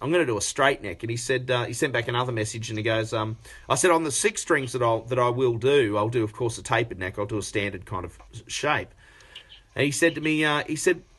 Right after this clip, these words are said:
"Is, is it, is it just, is it just easier to, to route the pocket?" And I said, "Well, no." I said, "To be honest with you, 'cause I've done six strings before," I said, "I find it just as easy to tape for a six string neck or a,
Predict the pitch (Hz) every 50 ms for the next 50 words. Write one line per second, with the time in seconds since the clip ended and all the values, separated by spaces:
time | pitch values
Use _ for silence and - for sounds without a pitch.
0 | _ _ _ _ _ - _ _ _ _ _ - 160 170 160 175 180 185 170 -
1 | 190 190 180 156 175 185 180 170 185 170 196 202 190 - - - 160 175 156 160
2 | 147 160 160 139 - - - - - 98 - - 151 170 190 196 180 160 151 139
3 | 131 127 127 123 - - 127 120 131 123 120 - - 113 - 175 196 - - 113
4 | - - 120 135 131 - 160 156 160 165 175 185 190 180 170 165 - 180 165 156
5 | 170 165 190 202 180 156 160 175 - - 131 113 117 110 120 127 135 131 123 160
6 | - 147 131 123 - - 143 127 - - 120 110 107 113 - 104 - - 165 170
7 | 165 120 - - - - - - - - - - - - - 131 - 165 160 160
8 | 156 - 185 190 196 185 147 117 131 131 117 117 117 110 131 127 131 123 117 123
9 | 110 110 104 - 135 113 107 - - - 117 110 107 107 - - - - 135 127
10 | - - - 123 113 110 107 113 113 117 117 113 110 104 104 101